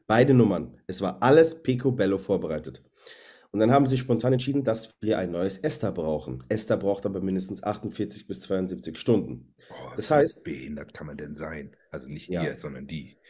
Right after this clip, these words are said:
Speaker 2: <laughs>
Speaker 1: Ist sehr pingelig. Aber ich kenne die ganze Nummer schon mit nicht ausreisen und bla. Also haben wir eine harte Entscheidung getroffen. Ich hab sie, überleg mal, ich hab meine Frau alleine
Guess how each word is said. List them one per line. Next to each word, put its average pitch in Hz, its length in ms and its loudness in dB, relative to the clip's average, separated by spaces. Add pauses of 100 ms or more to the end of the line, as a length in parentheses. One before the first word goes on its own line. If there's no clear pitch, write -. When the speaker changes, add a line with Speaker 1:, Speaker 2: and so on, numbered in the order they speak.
(180)
Speaker 2:
<laughs> - 840 -10
Speaker 1:
Ist 104 120 -10
sehr 113 120 6
pingelig. 107 560 4 (420)
Aber 120 200 6
ich 117 140 0
kenne 139 160 4
die 139 80 6
ganze 135 260 4
Nummer 123 160 6
schon 120 260 4
mit 107 200 0
nicht 107 180 -6
ausreisen 117 500 2
und 92 120 -4
bla. 123 440 0 (580)
Also 95 360 0
haben 104 240 0
wir 104 220 2
eine 95 320 -2
harte 107 260 -2
Entscheidung 123 340 2
getroffen. 131 720 -2 (140)
Ich 113 160 0
hab 95 160 0
sie, 127 300 2 (260)
überleg 104 340 0
mal, 65 260 -6 (600)
ich - 120 0
hab 120 60 4
meine 117 180 4
Frau 120 340 2
alleine 107 640 2